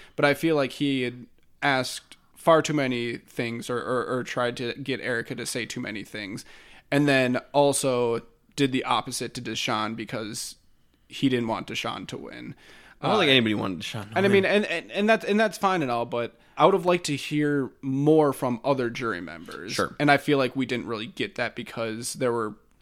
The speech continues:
Speaker 1: I don't, I don't know, four points that were brought up by Ricard, uh,
Speaker 2: Sure.
Speaker 1: during Final Tribal.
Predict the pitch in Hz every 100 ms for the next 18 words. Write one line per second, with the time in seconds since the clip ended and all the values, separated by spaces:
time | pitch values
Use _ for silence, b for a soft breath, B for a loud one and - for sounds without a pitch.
0 | - 120 123 - - 151 170 104 117 -
1 | 113 135 - 180 208 220 - - - 175
2 | 185 175 175 170 185 185 175 175 175 185
3 | 190 214 - - 147 120 110 127 - 147
4 | 143 160 156 170 170 170 170